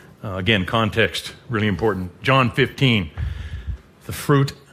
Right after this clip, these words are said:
I mean, the vine and the branches is what Jesus is talking about. This is literally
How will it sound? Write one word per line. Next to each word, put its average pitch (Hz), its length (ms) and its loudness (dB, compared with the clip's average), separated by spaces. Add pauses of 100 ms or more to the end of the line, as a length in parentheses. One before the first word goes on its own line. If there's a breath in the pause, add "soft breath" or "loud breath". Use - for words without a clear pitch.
(140)
I 120 140 2
mean, 110 140 2
the 104 40 2
vine 120 560 4 (180)
and 110 120 0
the 110 40 2
branches 104 520 0
is 85 120 -6
what 104 140 0
Jesus 92 360 -2
is - 20 -14
talking 107 280 0
about. 87 200 0
This 190 180 2
is 139 140 4
literally 131 560 4